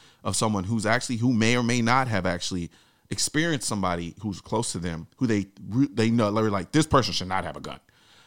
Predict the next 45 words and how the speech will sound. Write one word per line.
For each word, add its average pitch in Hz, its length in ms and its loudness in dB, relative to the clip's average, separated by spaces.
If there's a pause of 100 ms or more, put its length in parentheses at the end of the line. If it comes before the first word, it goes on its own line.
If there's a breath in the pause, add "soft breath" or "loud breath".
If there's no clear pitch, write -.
(140 soft breath)
Um, 82 520 0
and 92 280 -4
felt 117 240 6
like, 90 300 -2 (160)
"If - 140 -6
I 117 120 4
had 107 260 0
this 127 240 2
in 95 80 -4
place 92 280 -6
to 85 60 -10
take 98 220 -6
that 87 160 -6
gun 90 160 -8
away 113 240 0
from 85 280 -6
them, 73 180 -12 (380 soft breath)
you 92 100 -4
know, 78 300 -6 (280)
that'd 90 140 -4
have 80 60 -6
been 80 160 -4
much 82 340 -4
better." - 320 -18 (960)
And 98 160 -4
it's 95 220 -6
just, - 300 -4
it's - 140 -6
just - 200 -4
a, 101 40 2 (200)
it's - 100 -4
a, 82 100 -4 (160)
it's - 100 0
a - 40 0
very 233 280 -4
difficult 123 540 -2
conversation 87 580 -2
to - 60 -14
have 127 240 -4
with 76 100 -12
someone 76 300 -10
like - 220 -20
that. - 240 -18 (500 soft breath)
And, 92 260 -2
um, 90 200 -6